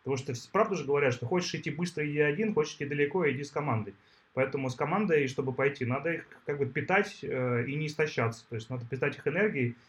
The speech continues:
и ещё самому откуда-то брать её. А это невозможно делать, если ты её не вырабатываешь, если у тебя там в одном месте нет батарейки, которая просто,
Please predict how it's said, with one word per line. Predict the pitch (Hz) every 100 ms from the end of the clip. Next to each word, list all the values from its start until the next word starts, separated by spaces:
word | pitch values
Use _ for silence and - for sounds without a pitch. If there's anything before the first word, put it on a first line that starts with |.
| _ -
и | 127
ещё | 120
самому | - 139 151 170
откуда-то | 165 127 123
брать | 131 120 -
её. | 113 107 107
А | 117
это | 127 143 156 151 147 151 147 139 139
невозможно | 143 147 156 165 160
делать, | 147 120
если | 120 117 120
ты | 123 117 113 - _ _ _
её | 117 131
не | 127
вырабатываешь, | 131 135 156 165 123 117
если | 120 120
у |
тебя | 120 120
там | 120
в | 123
одном | 131 139
месте | 131 131
нет | 123 113
батарейки, | 120 131 175 175
которая | - 113 120 120
просто, | 131 127 117